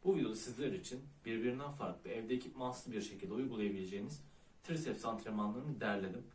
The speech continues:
ve nelere dikkat etmeniz gerekiyor kısaca anlattım.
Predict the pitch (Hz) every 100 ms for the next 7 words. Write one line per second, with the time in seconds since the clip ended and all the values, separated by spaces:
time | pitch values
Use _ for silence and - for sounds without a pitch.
0 | - - - - 101 98 123 131 170 165
1 | - 120 - 104 98 104 107 98 - -
2 | 147 - - - - 104 135 85 -